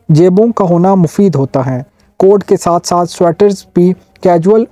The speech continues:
और रस्मी दोनों मौक़ों के लिए बेहतरीन हैं। वूल के स्वेटर्स और कोट्स को आप कपड़ों के साथ साथ जीन्स के ऊपर भी पहन सकते हैं।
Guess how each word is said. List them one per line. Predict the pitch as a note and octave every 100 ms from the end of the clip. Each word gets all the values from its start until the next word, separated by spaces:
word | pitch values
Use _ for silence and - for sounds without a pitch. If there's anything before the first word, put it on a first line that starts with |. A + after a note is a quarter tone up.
| G#3+
और | F#3
रस्मी | E3+ - G3+
दोनों | F3+ E3+ F#3+ A3
मौक़ों | F#3+ D#3+ D3+ F#3+ G3+
के | F#3
लिए | F3+ F#3
बेहतरीन | E3 D#3 C#3+ D3+ D#3+ C3
हैं। | B2+ C3 _ _ _ _ _ _ _ _ _ -
वूल | D#3 A3 B3
के | A#3
स्वेटर्स | - G#3 F#3+ A#3+ -
और | F#3+
कोट्स | E3 F#3+ G#3 -
को | - G3+
आप | - D#3+ E3+ -
कपड़ों | F3+ G3+ A3+
के | G#3
साथ | F#3 F3+ F#3+
साथ | - F#3 F3 _
जीन्स | F3+ G3 G#3
के | - F#3
ऊपर | D#3+ F#3+
भी | F3 F#3+
पहन | F3+ F3+ E3
सकते | D#3+ C#3 - C3
हैं। | B2+